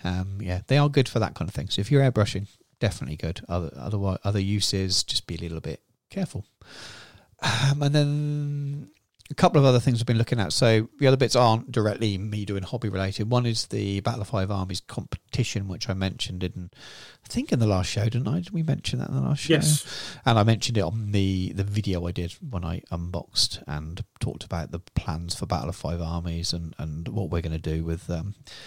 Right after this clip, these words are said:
Speaker 1: with it next year in terms of a big Helm's Deep thing.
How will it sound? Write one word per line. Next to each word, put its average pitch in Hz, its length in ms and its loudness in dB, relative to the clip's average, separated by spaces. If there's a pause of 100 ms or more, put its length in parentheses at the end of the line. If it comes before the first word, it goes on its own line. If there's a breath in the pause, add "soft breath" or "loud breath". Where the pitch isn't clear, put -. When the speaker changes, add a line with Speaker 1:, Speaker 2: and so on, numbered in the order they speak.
(440 loud breath)
Speaker 1:
with 107 220 -2
it 92 100 -2
next - 440 -2
year 98 320 2
in 90 80 -2
terms 90 260 -2
of 87 60 -2
a 85 80 0
big 82 160 -2
Helm's 85 420 -4 (200)
Deep 78 220 -4
thing. 82 320 -2